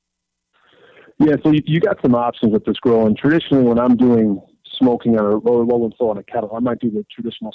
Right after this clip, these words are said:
snake method, where I kinda wrap the charcoal around the inside, the outside,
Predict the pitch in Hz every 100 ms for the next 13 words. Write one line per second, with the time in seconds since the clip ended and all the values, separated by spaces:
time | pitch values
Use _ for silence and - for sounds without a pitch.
0 | - 120 - 104 95 101 - _ _ _
1 | - 117 110 123 113 110 110 110 - 117
2 | 104 113 107 107 107 107 110 - - 107
3 | 110 110 120 110 107